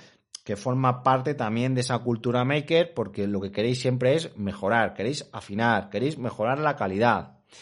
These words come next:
Séptimo punto, nivel de exigencia alto. Eso tiene que ver con lo que acababa de decir ahora, que siempre estamos buscando la calidad, siempre estamos buscando la perfección en el proceso.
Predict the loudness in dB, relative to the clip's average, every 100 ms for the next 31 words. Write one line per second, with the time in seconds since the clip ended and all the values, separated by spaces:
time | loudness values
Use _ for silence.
0 | -20 -12 0 2 4 4 4 2 -2 -2
1 | -6 -8 _ _ _ -4 2 2 2 2
2 | 0 0 0 0 0 2 2 0 -4 -2
3 | -2 0 2 4 4 0 -10 -10 _ _
4 | -4 -2 -2 -2 -4 -6 -8 -4 0 4
5 | 4 4 2 0 -2 -4 -6 -4 0 4
6 | 6 4 0 -18 -20 _ _ _ 2 2
7 | 0 -10 _ _ _ _ -20 _ _ -2
8 | 4 6 6 2 -6 -2 0 0 -2 -2
9 | -6 -8 -4 -2 0 0 0 0 -2 -8
10 | -10 -10 -10 -4 -4 -4 -10 -10 -4 -2
11 | -2 -2 0 0 0 -4 -6 -4 0 2
12 | 2 0 -2 -4 -8 -6 -4 -4 -10 -6
13 | -4 -2 -2 -4 -8 -10 -6 -6 -8